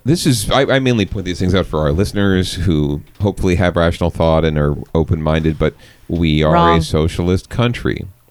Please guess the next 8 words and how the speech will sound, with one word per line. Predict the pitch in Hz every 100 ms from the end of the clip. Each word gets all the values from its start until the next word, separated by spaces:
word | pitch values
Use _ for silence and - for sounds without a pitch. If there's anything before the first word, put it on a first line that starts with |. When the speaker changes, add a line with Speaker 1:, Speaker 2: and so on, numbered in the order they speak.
| -
Speaker 2:
Wrong. | 165 165 165 156
Speaker 1:
We | 82
have | 73 - 78 76 -
socialist | - - 76 - 78 78 - - - _ -
healthcare. | - - - - 87 101
We | 101 73
have | 78 71 78
socialized | - - 76 - 78 73 73 73